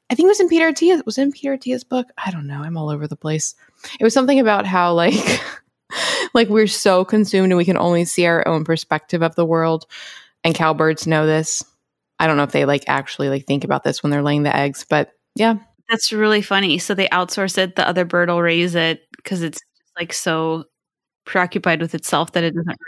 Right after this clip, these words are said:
Speaker 2: realize it. Wow.
Speaker 1: So much we can learn from the animal kingdom.
Speaker 2: That's fascinating. That's really fascinating.
Speaker 1: I know. One last little thing. Okay, so you've been, like,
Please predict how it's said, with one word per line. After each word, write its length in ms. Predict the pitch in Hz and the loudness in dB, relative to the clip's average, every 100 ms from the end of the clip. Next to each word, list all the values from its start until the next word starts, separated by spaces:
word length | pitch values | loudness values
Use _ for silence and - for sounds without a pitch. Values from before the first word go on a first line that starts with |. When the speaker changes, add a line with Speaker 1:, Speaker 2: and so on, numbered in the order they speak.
| - | -6
Speaker 2:
realize 220 | 165 175 165 | -2 -2 -2
it. 120 | 165 - | -6 -6
Wow. 480 | 170 165 165 170 170 - | -2 2 2 2 -2 -10
Speaker 1:
So 220 | - - 214 | -4 2 2
much 200 | 202 202 | 2 2
we 100 | 196 | 0
can 160 | 185 | 2
learn 180 | 180 180 | 2 0
from 140 | 185 180 | 2 2
the 60 | |
animal 320 | 175 175 175 185 | 2 2 2 0
kingdom. 560 | 190 180 175 190 240 - _ | 0 0 2 4 4 2 _
Speaker 2:
That's 280 | 254 262 262 | 2 2 0
fascinating. 840 | - 196 180 - 175 165 147 175 202 | -2 0 0 -2 -2 0 0 -4 -4
That's 240 | - 196 190 | -4 -2 -2
really 320 | 180 170 175 | 0 0 0
fascinating. 800 | 170 170 175 175 175 175 208 185 - _ - | -2 -4 -4 -4 -2 -2 -4 -8 -16 _ -2
Speaker 1:
I 80 | 226 | 2
know. 520 | 220 208 202 196 202 202 | 4 4 2 2 -2 0
One 180 | 180 165 | 0 2
last 240 | 156 165 | 0 2
little 100 | 160 | 0
thing. 160 | 165 160 | 0 0
Okay, 240 | 180 170 165 | 2 2 2
so 140 | 180 | 2
you've 340 | 175 185 226 | 2 2 2
been, 240 | 254 240 190 | 2 2 2
like, 380 | 175 165 - | 2 0 -6